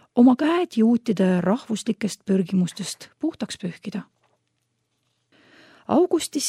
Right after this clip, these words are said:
selgitasin lastele tüdinult, et mul tuleb jälle välismaale sõita. Seekord Genfi sionistlikule kongressile, kus pidid arutlusele tulema riigieelsele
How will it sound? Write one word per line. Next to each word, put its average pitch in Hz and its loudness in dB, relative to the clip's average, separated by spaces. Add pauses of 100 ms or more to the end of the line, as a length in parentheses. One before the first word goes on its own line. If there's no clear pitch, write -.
selgitasin 190 0
lastele 190 0 (120)
tüdinult, 233 2 (500)
et 339 -4
mul 185 6
tuleb 185 2
jälle 185 4
välismaale 185 2
sõita. 180 -2 (720)
Seekord 302 -2 (180)
Genfi 247 2
sionistlikule 196 0 (260)
kongressile, 180 -2 (500)
kus - -6
pidid 233 0
arutlusele 220 0
tulema 190 2 (420)
riigieelsele 196 0